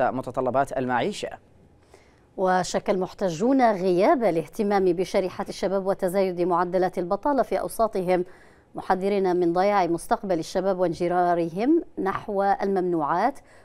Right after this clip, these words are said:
Speaker 2: وغيرها من الممارسات السلبية الناتجة عن الفراغ.
Speaker 1: محملين التحالف السعودي الإماراتي والحكومة <coughs> مسؤولية ما تمر به البلاد عموما وحضرموت على وجه الخصوص من سوء الخدمات وغلاء الأسعار وتدهور الأوضاع الاقتصادية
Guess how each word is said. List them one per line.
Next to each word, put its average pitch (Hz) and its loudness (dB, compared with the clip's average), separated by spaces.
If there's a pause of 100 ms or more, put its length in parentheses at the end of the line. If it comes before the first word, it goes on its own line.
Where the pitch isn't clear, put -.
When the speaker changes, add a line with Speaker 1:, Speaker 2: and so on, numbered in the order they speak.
Speaker 2:
وغيرها 185 2
من 208 -2
الممارسات 190 0
السلبية 185 -2
الناتجة 170 -2
عن 156 -2
الفراغ. 190 0 (180)
Speaker 1:
محملين 180 0
التحالف 165 0
السعودي 139 0
الإماراتي 131 0
والحكومة 156 2
<coughs> 165 -4
مسؤولية 143 -2
ما 135 -2
تمر 147 -4
به 143 -4
البلاد 139 -2
عموما 156 -2
وحضرموت 147 0
على 147 2
وجه 143 -2
الخصوص 147 -4 (380)
من 147 0
سوء 208 4
الخدمات 151 -2
وغلاء 143 2
الأسعار 135 0
وتدهور 147 -2
الأوضاع 131 0
الاقتصادية 147 -2